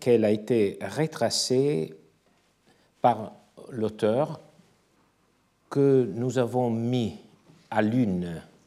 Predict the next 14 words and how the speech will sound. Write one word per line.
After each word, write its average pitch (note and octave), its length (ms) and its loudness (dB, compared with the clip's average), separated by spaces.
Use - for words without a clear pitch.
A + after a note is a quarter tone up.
aujourd'hui, F2 680 0
Sextus - 880 -6
Pomponius. F#2+ 880 0
Avant C3+ 280 2
tout, F3+ 380 -2
justement, C3 960 -2
en A2+ 120 -2
raison A#2 540 0
de F#2+ 160 0
l'immense A2+ 600 -2
succès - 760 -4
que G#2 340 2
son G#2 380 -2
récit A2+ 640 -4